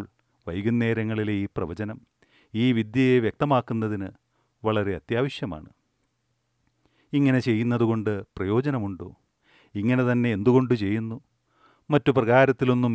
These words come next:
എന്തുകൊണ്ട് ചെയ്യുന്നില്ല? ഇക്കാര്യങ്ങൾ നല്ലതുപോലെ മനസ്സിലാക്കുന്നതിന് ഈ പ്രവചനം പ്രയോജനപ്പെടുത്തണം. ഉദാഹരണമായി, ഇന്ന് ജോലി ആരംഭിച്ചു. എന്താണ് ചെയ്തത്? ദിവസം മുഴുവൻ സ്വന്തം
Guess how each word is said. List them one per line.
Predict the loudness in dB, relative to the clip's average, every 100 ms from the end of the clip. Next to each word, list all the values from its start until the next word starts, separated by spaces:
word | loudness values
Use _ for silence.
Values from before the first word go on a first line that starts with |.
| -2
എന്തുകൊണ്ട് | -2 0 0 -2 -4
ചെയ്യുന്നില്ല? | -6 -6 -4 -4 -6 -10 -14 _ _ _ _ _ _ -16
ഇക്കാര്യങ്ങൾ | -2 2 2 0 -4 -6 -10 _ -14
നല്ലതുപോലെ | -6 -4 0 2 2 0
മനസ്സിലാക്കുന്നതിന് | -6 -6 -4 -4 -4 -8 -8 -10 -14 _ _ _
ഈ | -2 -2
പ്രവചനം | -2 -4 -2 -4 -6
പ്രയോജനപ്പെടുത്തണം. | -6 -4 -4 -4 -8 -12 -12 -18 -20 _ _ _ _ _ _ _ _ _ _ _
ഉദാഹരണമായി, | 2 6 6 4 -2 -4 -4 -8 -12 _ _ -2
ഇന്ന് | 0
ജോലി | 2 2 4 4
ആരംഭിച്ചു. | 2 -2 -8 -14 -18 -18 _ _ _ _ _ _ -2
എന്താണ് | 0 4 4 4
ചെയ്തത്? | 0 -2 -2 -4 -8 _ _ _ _ _ _ _ 2
ദിവസം | 4 4 4 2
മുഴുവൻ | 2 2 0 -4 -10 _ _ _ -2
സ്വന്തം | 4 6 6